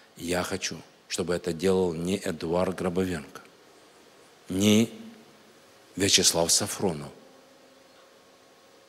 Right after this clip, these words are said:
не Александр Папулов, а чтобы это делала церковь.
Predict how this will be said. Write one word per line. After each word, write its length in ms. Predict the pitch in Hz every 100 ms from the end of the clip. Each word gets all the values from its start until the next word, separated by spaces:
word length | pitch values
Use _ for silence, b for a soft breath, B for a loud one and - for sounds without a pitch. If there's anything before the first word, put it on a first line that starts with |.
| - - -
не 140 | - 104
Александр 600 | 92 87 - 98 101 101
Папулов, 400 | 95 85 78 78
а 80 | -
чтобы 280 | - 87 80
это 160 | 76 76
делала 480 | 80 87 85 82 78
церковь. 580 | - 85 76 - - -